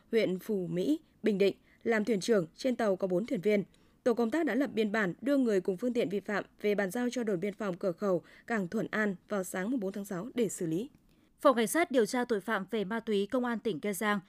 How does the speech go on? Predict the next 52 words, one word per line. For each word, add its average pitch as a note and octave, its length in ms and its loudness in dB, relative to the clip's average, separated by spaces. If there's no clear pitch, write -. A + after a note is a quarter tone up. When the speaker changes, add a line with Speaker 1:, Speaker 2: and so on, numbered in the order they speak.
Speaker 2:
vừa B3 140 6
phối A#3+ 160 2
hợp A#3 240 2
với G3 120 2
các C#4+ 140 -4
đơn C4+ 140 0
vị G#3 140 -2
chức C4+ 200 -6
năng, A3 200 0
vừa A3+ 240 4
bất F4+ 200 2
ngờ B3+ 260 2
kiểm F3+ 140 -4
tra A3 180 -6
một F#3+ 120 -8
quán F#3 160 -4
karaoke, G#3+ 540 -2
phát F4 120 0
hiện B3 220 0
nhiều G3 200 2
đối F3+ 200 2
tượng G3+ 260 0
dương G#3 200 -2
tính F3+ 260 -2
với F#3 100 -2
ma A3+ 140 -2
túy. G#3 320 0
Qua E4 160 6
kiểm A#3+ 140 6
tra B3+ 200 0
mười A#3 160 2
hai A#3 180 -2
phòng G#3 260 -2
của F#3 100 -4
quán F#3+ 240 -2
karaoke A#3 680 0
Lucy, A3 520 2
lực D4+ 80 4
lượng C#4 160 10
công B3+ 140 -2
an B3+ 140 2
phát E4+ 160 -2
hiện C4+ 240 0
có G#3+ 140 -2
một C4+ 180 0
trăm A#3 240 0
mười G#3 140 2
nam G3+ 160 -2
nữ C4+ 220 0
thuê C#4+ 140 4
phòng A3 180 -4
hát A#3 240 -2